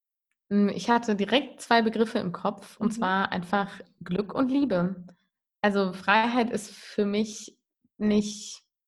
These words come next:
Speaker 1: also Freiheit ist für mich gedanklich. Wenn ich Liebe
Speaker 2: Mhm.
Speaker 1: empfinde und, und Glück empfinde, dann bin ich gedanklich frei. Und dann kann ich mir das auch im Außen kreieren.
Speaker 2: Voll schön.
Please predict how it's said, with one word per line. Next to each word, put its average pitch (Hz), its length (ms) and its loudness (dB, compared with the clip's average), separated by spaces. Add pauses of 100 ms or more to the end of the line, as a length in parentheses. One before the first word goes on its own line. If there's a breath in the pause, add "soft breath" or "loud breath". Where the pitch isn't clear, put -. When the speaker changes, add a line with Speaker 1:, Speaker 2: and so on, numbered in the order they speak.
(180)
Speaker 1:
also 214 200 2
Freiheit 233 320 4
ist 247 120 -4
für 226 120 0
mich 208 220 2
gedanklich. 196 640 0
Wenn 185 140 -4
ich 190 220 -8
Liebe 233 680 0
Speaker 2:
Mhm. 220 60 -16 (540)
Speaker 1:
empfinde 240 760 2
und, 202 420 -4 (160)
und 208 240 -2
Glück 220 340 2
empfinde, 214 500 0
dann 190 220 2
bin 214 160 4
ich 190 220 -4
gedanklich 202 480 -2
frei. 175 420 2 (760)
Und 190 140 -6
dann 180 560 -2 (480)
kann 214 160 2
ich 208 140 0
mir 196 80 0
das 196 140 -2
auch 180 200 -2
im 190 100 0
Außen 190 300 0
kreieren. 170 540 -8 (500)
Speaker 2:
Voll 240 220 -6
schön. 202 960 -4